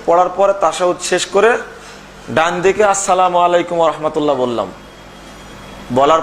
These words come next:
পরে আবার সেজদা দিলাম, দুইটা সেজদা দিয়ে আবার তাশাহুদ পড়লাম, যে রেওয়াজ চালু আছে, এটা সহিহ হাদিস দ্বারা প্রমাণিত নয়। বিশেষ করে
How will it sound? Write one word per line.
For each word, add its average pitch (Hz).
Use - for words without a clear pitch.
পরে 175
আবার 196
সেজদা 175
দিলাম, 127
দুইটা 160
সেজদা 185
দিয়ে 185
আবার 196
তাশাহুদ 208
পড়লাম, 151
যে 151
রেওয়াজ 165
চালু 160
আছে, 208
এটা 147
সহিহ 175
হাদিস 170
দ্বারা 156
প্রমাণিত 147
নয়। 110
বিশেষ 151
করে 175